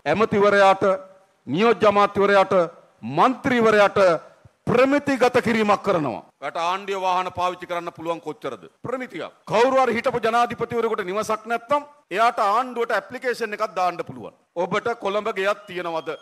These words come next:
ඔබගේ කාලාත්‍රයාට කොළඹ ගෙයක් තියෙනවද? ඔබගේ දුවදරුවන්ට කොළඹ ගෙයක් තියෙනවද?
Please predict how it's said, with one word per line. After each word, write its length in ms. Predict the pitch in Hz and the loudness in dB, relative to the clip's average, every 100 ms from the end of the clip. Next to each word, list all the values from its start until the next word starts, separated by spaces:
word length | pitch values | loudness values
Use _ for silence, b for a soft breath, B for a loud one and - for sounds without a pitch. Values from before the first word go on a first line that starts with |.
| _ _ | _ _
ඔබගේ 400 | 180 233 233 240 | -4 -2 -2 -4
කාලාත්‍රයාට 960 | - 226 262 262 254 262 240 226 233 | -2 0 2 2 0 -4 0 0 -2
කොළඹ 300 | 233 214 214 | -6 -8 -6
ගෙයක් 320 | 202 190 190 - | -4 -4 -4 -8
තියෙනවද? 420 | 170 170 156 165 165 _ | -10 -6 -6 -8 -12 _
ඔබගේ 380 | 180 220 247 254 | -4 -2 0 0
දුවදරුවන්ට 720 | 220 269 285 277 254 254 254 | 0 2 2 2 0 0 -2
කොළඹ 280 | 240 220 220 | -2 -2 -4
ගෙයක් 300 | 196 202 202 | -2 -4 -4
තියෙනවද? 440 | 180 180 170 160 | -10 -10 -8 -8